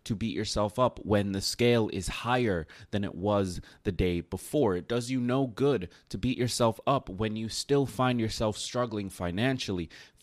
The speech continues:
three, five, seven years after you started trying to improve it. Change is already hard enough. It does you no good to add pressure from yourself to that process. It's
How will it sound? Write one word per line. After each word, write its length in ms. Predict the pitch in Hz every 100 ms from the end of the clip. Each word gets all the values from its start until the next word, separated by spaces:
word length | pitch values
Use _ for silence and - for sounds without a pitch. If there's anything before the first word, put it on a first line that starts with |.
| -
three, 380 | 123 139 123
five, 500 | 101 - 113 113 101
seven 400 | - - 113 104
years 320 | 104 120 104 -
after 320 | 95 - 95
you 180 | 92 92
started 500 | - 98 101 92 92
trying 420 | - 92 92 87
to 120 | 90
improve 420 | 80 - 127 113
it. 160 | - - _
Change 360 | - 117 131 135
is 140 | 123
already 520 | - 117 120 120 113
hard 340 | 101 - 101 98
enough. 600 | 85 101 95 - - - _ _ _ _ -
It 260 | 92 87
does 280 | 113 120 117
you 140 | 127
no 280 | 120 110 117
good 520 | 101 98 113 104 90
to 200 | - 101 -
add 420 | 104 107 104 92 - - -
pressure 540 | - 120 120 - 123
from 320 | 117 117 110
yourself 960 | 101 95 90 - - 110 78 - - - _ _
to 300 | - 110 104
that 440 | 85 92 90 -
process. 720 | - - 92 82 - 65 - - -
It's 200 | 82 -